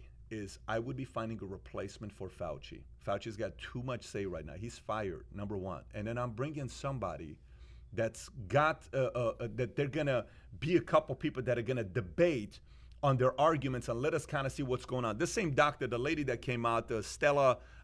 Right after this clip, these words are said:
Emanuel, I believe, that came out and said what she said, and her video went viral and it was taken down and all these other videos were taken out. Even their website was scrubbed and it was taken out. You were sharing with us earlier here today.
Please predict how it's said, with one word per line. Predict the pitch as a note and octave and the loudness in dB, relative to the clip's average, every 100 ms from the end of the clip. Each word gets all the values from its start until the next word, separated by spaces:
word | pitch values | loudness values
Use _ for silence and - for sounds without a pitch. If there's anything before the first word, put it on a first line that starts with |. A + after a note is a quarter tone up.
| - | 2
Emanuel, | C#3+ D3 D#3 C#3+ B2 | 4 6 4 4 4
I | A2+ | 2
believe, | A2+ B2 | 0 0
that | A2 | 0
came | - A#2 | 0 0
out | A2+ A2 | 2 0
and | G#2+ | -2
said | - C#3+ | -2 0
what | C3 | 0
she | A#2+ A#2 | -2 -4
said, | - B2 | -2 0
and | A2+ | 0
her | B2+ | 0
video | A2+ D#3 | 0 0
went | C#3 B2+ | 0 -2
viral | G#2 B2+ B2+ B2 A#2 | 2 4 4 2 0
and | A2 | 0
it | A#2+ | 0
was | A2 | -2
taken | - - E3+ C#3+ | -2 -2 0 0
down | C3+ C3 | -2 0
and | B2 | -2
all | D3 | -2
these | C#3 | 0
other | C3+ C3 | 0 0
videos | C#3+ C#3+ A#2 | 0 0 -2
were | |
taken | A#2+ C3 C3 C3+ | -2 -2 0 -2
out. | A#2 - - | -2 -8 -4
Even | G3+ G#3 | -2 4
their | F#3 D3 | 8 8
website | A#2 D#3 D#3 D3+ C3 | 8 6 6 4 6
was | B2 | 4
scrubbed | - - C#3 B2+ | 0 2 4 4
and | B2+ | 2
it | |
was | B2+ B2 | 2 2
taken | C3+ B2+ B2+ | 2 2 4
out. | A#2 | 2
You | B2 | 2
were | |
sharing | A#2+ C#3 C3+ | 2 4 4
with | B2+ B2 | 4 0
us | B2 B2+ | -2 0
earlier | C#3+ B2 | 0 0
here | A#2 | -2
today. | A2+ A#2+ A2+ | -2 -2 -2